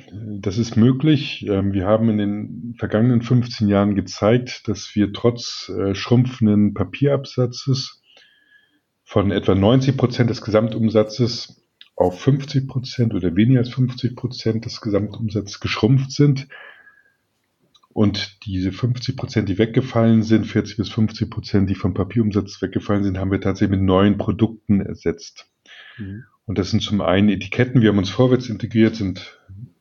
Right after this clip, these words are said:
Speaker 1: inzwischen der zweitgrößte Etikettenhersteller der Welt. Ähm, die Biokraftstoffe habe ich erwähnt. Jetzt kommen Chemikalien dazu. Das ist uns in der Vergangenheit gelungen.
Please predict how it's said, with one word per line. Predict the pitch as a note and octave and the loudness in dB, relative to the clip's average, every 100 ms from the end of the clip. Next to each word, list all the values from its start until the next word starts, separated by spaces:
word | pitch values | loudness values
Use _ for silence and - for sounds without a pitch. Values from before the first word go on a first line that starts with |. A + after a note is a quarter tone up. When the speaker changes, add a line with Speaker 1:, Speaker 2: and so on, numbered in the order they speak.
| _ - | _ -14
Speaker 1:
inzwischen | G2 - G2 G2+ | -8 -2 -2 0
der | F#2 | -2
zweitgrößte | - G2 F#2 - F#2+ F#2 G2 | 0 0 0 2 0 0 -4
Etikettenhersteller | G2 - A2+ A#2+ G#2+ G2 - G#2 G2+ G2+ G2+ G2+ - - - - _ _ _ G2 | -4 -4 0 2 2 -2 -6 0 2 2 0 -6 -18 -20 -20 -20 _ _ _ -2
der | F2 | 2
Welt. | F#2+ G2+ G2+ G2+ - | 4 4 2 -4 -10
Ähm, | F2+ F2+ F2 F2+ F2+ F2+ F#2 F#2 C#2 - - G2+ - | -2 0 2 0 -2 -4 -6 -8 -8 -10 -12 -8 2
die | G#2 | 4
Biokraftstoffe | G2 A#2 A#2 A2+ G#2 - - G2 - | 6 6 4 0 -2 -4 -2 -2 0
habe | F#2+ F#2+ | 2 2
ich | F#2+ G#2 | 0 -2
erwähnt. | F2+ G2 G2 F#2 F#2+ - G#2 A2 | 2 4 4 2 -4 -10 -8 -6
Jetzt | A2 F#2 | -6 -6
kommen | - F#2+ | -6 -6
Chemikalien | - F#2+ F2+ F2 G2 A2+ G#2 | -2 -4 0 2 4 4 2
dazu. | G#2 - G2+ | 0 -2 0
Das | F#2+ | 2
ist | G2+ F#2+ - _ | 0 -6 -14 _
uns | G#2+ F#2+ | -8 -4
in | G#2 G2 | -2 0
der | |
Vergangenheit | F#2 F#2 F2 G2 G2 F#2 F#2+ F#2 - _ _ - - - _ _ _ _ | 0 -2 -2 -2 -2 -4 -2 -2 -6 _ _ -20 -20 -20 _ _ _ _
gelungen. | - F2+ F#2+ G2+ F#2 D#2+ D2+ | -2 0 2 4 4 2 -4